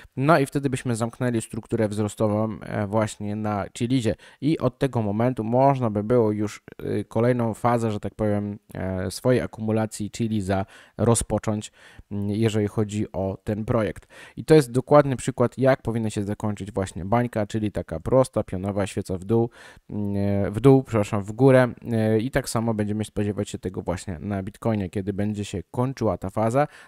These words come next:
Dlaczego? Dlatego, że tutaj ludzie wchodzą i mówią: „Wow, Chiliz”, wszyscy zaczynają kupować, ale dosłownie wszyscy. I oni wtedy pytają się: „Ty,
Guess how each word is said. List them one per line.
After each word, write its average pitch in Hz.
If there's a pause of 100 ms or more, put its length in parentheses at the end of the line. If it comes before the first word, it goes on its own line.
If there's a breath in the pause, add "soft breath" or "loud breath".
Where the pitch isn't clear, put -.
Dlaczego? 143
Dlatego, 131
że 127
tutaj 127
ludzie 127
wchodzą 135
i 127
mówią: 131
„Wow, 135
Chiliz”, 135
wszyscy -
zaczynają 113
kupować, 95
ale 120
dosłownie 117
wszyscy. - (420 loud breath)
I 131
oni 135
wtedy 117
pytają 120
się: 107
„Ty, -